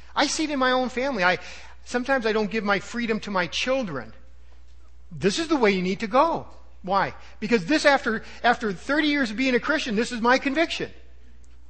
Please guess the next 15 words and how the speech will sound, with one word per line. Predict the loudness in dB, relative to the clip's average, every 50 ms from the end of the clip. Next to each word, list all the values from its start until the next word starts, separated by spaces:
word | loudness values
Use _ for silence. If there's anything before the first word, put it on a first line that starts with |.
| -16 -16 -16 -16 -16 -16 -16 -16 -14 -10
Yeah, | -6 -6 -6
but | -2 -2 -2 -2 -2 -12 -12
they | -8 -4 -2
haven't | 0 0 0
been | -2 -2
saved | 0 0 -2 -2 0 0
that | -2 -2 -2 -2
long. | -8 -8 -8 -8 -10 -12 -14 -16 -16 -16 -16 -16 -16 -16 -16 -16 -16 -16 -16 -16 -16 -16 -16 -16 -16 -16 -16 -16 -16 -16 -10
Right? | -6 -4 -4 -4 -4 -8 -14 -6
They | -4 -2
need | 0 0 -2 -2
to | -4 -4
work | 0 0 0 0 -2
through | -8 -8 -6 -2
this. | -2 -2 -4